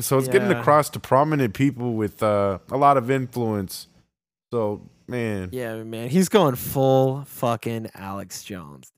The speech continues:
Speaker 2: dude. He
Speaker 1: He
Speaker 2: is,
Speaker 1: is.
Speaker 2: like, he's
Speaker 1: Slowly but
Speaker 2: getting
Speaker 1: surely.
Speaker 2: closer and closer. It's just like, and he's having, like, I listened to his show the other day where he had, like, Shane McGillis and some of my other, like, uh, really, some of my favorite comedians on there.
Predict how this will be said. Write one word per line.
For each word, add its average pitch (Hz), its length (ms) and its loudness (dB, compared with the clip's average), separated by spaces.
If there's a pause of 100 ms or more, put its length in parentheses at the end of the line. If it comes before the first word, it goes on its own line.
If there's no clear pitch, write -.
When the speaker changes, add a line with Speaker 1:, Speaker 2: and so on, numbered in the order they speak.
(120)
Speaker 2:
dude. 76 220 -20
He 135 140 -6
Speaker 1:
He 160 80 4
Speaker 2:
is, 156 180 6
Speaker 1:
is. - 80 2
Speaker 2:
like, 131 280 4
he's 170 140 2
Speaker 1:
Slowly 131 160 8
but 160 80 4
Speaker 2:
getting 175 160 6
Speaker 1:
surely. 160 300 2
Speaker 2:
closer 156 260 2
and 156 140 0
closer. 165 520 2
It's 127 220 -2
just 147 180 -2
like, 156 140 2 (300)
and 170 100 4
he's 190 140 4
having, 214 280 6
like, 160 200 4
I 151 160 2
listened 180 320 0
to 180 100 0
his 147 160 2
show 139 220 0
the 143 80 2
other 127 160 0
day 123 200 2
where 120 120 2
he 117 100 -2
had, 117 240 0
like, 110 260 -4
Shane 120 340 -4
McGillis 110 520 -4
and 104 80 -12
some 117 160 -6
of 117 80 -2
my 107 160 -2
other, 107 220 -4
like, 101 340 -8
uh, 98 280 -6 (580)
really, 131 420 4 (420)
some - 200 0
of 143 60 -2
my 127 120 2
favorite 127 400 -2
comedians 113 640 -2
on 113 300 -4
there. 135 320 -2